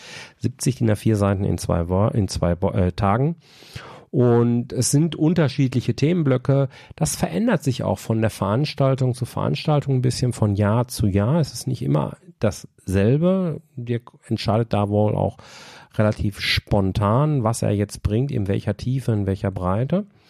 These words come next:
Und was du aber auf jeden Fall erwarten darfst, ist, äh, jede Menge Content zu den Themen Mindset. Äh, das heißt, wie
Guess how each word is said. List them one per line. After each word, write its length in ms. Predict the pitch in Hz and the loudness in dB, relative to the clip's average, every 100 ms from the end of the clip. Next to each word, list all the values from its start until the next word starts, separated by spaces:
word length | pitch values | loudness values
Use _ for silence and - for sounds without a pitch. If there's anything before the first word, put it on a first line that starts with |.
| - - - - _ - | -20 -20 -20 -20 _ 0
Und 500 | 117 110 110 104 104 | 2 4 4 2 0
was 160 | 123 | -2
du 120 | - | 2
aber 140 | 156 139 | 2 2
auf 100 | 123 | 2
jeden 240 | 135 143 | 0 0
Fall 140 | 139 120 | 2 0
erwarten 440 | 98 117 180 165 | 2 0 0 2
darfst, 300 | 143 139 123 | 2 0 -2
ist, 480 | 113 104 - - - | -2 -2 -2 -6 -2
äh, 100 | 107 | -2
jede 300 | 95 120 156 | 0 0 2
Menge 180 | 139 123 | 2 2
Content 460 | - 110 - 98 | 0 0 2 0
zu 100 | - | 0
den 140 | 98 90 | 0 0
Themen 400 | - 80 80 - | -2 -2 -4 -4
Mindset. 1080 | 82 78 78 92 135 - 175 202 226 - - _ - - - _ _ _ _ | -4 -4 -2 0 0 -2 0 0 -2 -8 -8 _ -20 -20 -20 _ _ _ _
Äh, 440 | - 107 104 101 101 | -2 2 2 2 0
das 240 | - - | -4 -4
heißt, 340 | 104 131 - - | 0 -2 -2 -6
wie 540 | 104 95 104 190 226 | -6 -2 0 2 0